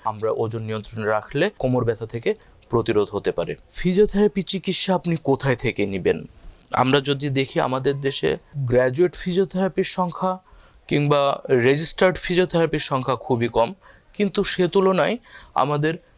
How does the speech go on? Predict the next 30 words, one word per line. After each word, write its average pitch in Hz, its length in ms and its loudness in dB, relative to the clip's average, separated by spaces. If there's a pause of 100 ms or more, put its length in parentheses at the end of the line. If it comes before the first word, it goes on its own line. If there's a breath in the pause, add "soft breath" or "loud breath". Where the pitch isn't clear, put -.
(160)
দেশে 147 300 2
ফিজিওথেরাপি 190 880 2
সেন্টারের 156 580 2
সংখ্যা 113 420 0
অনেক 90 300 -2
বেশি। - 320 0 (500)
আপনাকে 131 280 -6 (100)
ফিজিওথেরাপি 123 580 -2
চিকিৎসা 123 400 -2
নেওয়ার 127 240 -2
সময় 151 240 -4 (340)
সব - 240 0 (200)
সময় 190 280 0 (120)
খেয়াল 175 300 2
করতে 170 300 -2
হবে 175 200 0
এবং 143 100 0 (120)
প্রথমে 185 400 0
খেয়াল 156 240 2
করবেন 147 240 2 (320 loud breath)
যার 127 220 2
তত্ত্বাবধানে 127 580 -2
আপনি 131 140 -4 (100)
ফিজিওথেরাপি 117 520 -2 (100)
চিকিৎসা 110 360 -4 (100)
নিচ্ছেন 113 340 -2 (520 loud breath)
উনি 120 200 2
কি 131 140 0
একজন 117 260 0 (120)
রেজিস্টার্ড 110 380 0